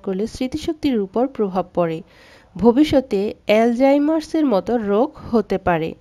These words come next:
কিভাবে কমানো যাবে বেশি রাতে খাওয়ার প্রবণতা?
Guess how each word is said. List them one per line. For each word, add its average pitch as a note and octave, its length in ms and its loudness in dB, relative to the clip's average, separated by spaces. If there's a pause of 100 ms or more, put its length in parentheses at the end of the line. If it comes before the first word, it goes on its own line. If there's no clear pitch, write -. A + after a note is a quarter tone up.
(720)
কিভাবে D4+ 440 2 (160)
কমানো G#3+ 440 0
যাবে F#3 200 -2 (140)
বেশি G3+ 220 0
রাতে B3 200 0 (100)
খাওয়ার G#3+ 240 -4
প্রবণতা? E3+ 560 -6